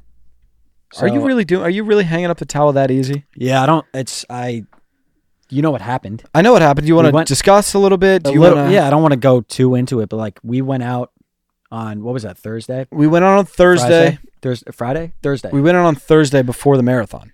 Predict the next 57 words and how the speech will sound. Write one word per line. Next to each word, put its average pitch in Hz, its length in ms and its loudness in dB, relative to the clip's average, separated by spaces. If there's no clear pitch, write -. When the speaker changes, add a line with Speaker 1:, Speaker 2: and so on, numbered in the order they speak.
Speaker 2:
Yeah, 165 200 4
we, 139 180 0
so - 160 0
we 139 100 4
went 156 160 2
out 170 120 4
on 151 100 0
Thursday. 131 440 0
We 127 160 -4
had, 131 380 -2
Speaker 1:
We 147 80 -2
kinda 233 180 2
Speaker 2:
um, 226 40 -4
Speaker 1:
got 170 220 2
roped 160 240 2
into 160 240 0
it, 104 100 -8
though. 113 140 -4
It 127 40 -2
wasn't 151 280 -2
like 131 160 0
we 139 80 0
were 131 320 0
Speaker 2:
Yeah, 156 140 2
we 147 100 2
got 170 120 8
roped 156 220 4
in. 151 140 2
We 135 100 2
were 147 100 4
not 139 200 0
planning 135 220 -6
on 123 80 -8
going 123 180 -6
out, 117 200 -12
but 110 120 -12
we 117 80 -10
just 113 100 0
Speaker 1:
Had 170 80 6
Speaker 2:
kinda 127 100 -2
Speaker 1:
fun. 170 380 2
Speaker 2:
Yeah, 143 220 -2
it 120 60 -2
was 147 100 0
a - 20 -10
great 151 220 2
time. 139 340 -2
Um, 120 300 -4
went 131 200 -6
to 127 260 -6
Jameson's, 123 720 -8
fun 127 260 0
time. 120 520 -2
And 139 100 0
we, 165 140 4
we, 170 180 2
like, 165 200 2